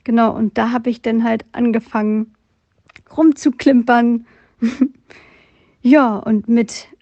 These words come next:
ähm, ungefähr sechs bis sieben Jahren hab ich dann Keyboard-Unterricht bekommen. Ja, und ungefähr so im Alter von drei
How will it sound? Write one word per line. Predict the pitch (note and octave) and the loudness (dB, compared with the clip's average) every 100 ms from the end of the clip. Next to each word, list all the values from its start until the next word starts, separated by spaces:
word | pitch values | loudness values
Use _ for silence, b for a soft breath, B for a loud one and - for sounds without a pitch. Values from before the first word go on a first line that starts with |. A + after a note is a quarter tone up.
| - | -6
ähm, | A#3+ A#3 A3+ G#3+ G#3 A3+ _ _ _ _ _ _ _ _ _ | -2 0 0 -2 -4 -10 _ _ _ _ _ _ _ _ _
ungefähr | B3 B3+ A#3 B3 | 0 0 0 -2
sechs | A#3 C4 C4 - - - _ _ _ _ | 0 0 -2 -12 -20 -20 _ _ _ _
bis | A3+ - | -16 -4
sieben | B3+ A#3+ | -2 0
Jahren | A3+ A3+ A#3 A3+ | 0 0 0 -2
hab | A3+ | -4
ich | A3+ - | -6 -6
dann | G#3 G#3 | -6 -6
Keyboard-Unterricht | - A#3+ G#3+ G#3 G#3+ G#3 G3+ G#3 - | -4 -4 -2 -2 -4 -6 -8 -10 -10
bekommen. | G#3 - G#3 G3+ G#3 - _ _ _ _ _ _ _ _ _ _ _ _ | -12 -10 -8 -6 -6 -10 _ _ _ _ _ _ _ _ _ _ _ _
Ja, | E4+ F4+ A3+ F#3+ | 2 2 2 -2
und | F#3 B3 B3 | -6 -6 -2
ungefähr | C#4+ C4+ C4 C4+ C4 | 0 0 0 0 0
so | A#3+ | 0
im | A#3+ | -2
Alter | - B3+ B3+ | -2 -2 -2
von | A#3+ B3+ A#3 - | -4 -6 -6 -8
drei | A3 A#3+ C4 C#4 C4+ | -6 -4 0 2 2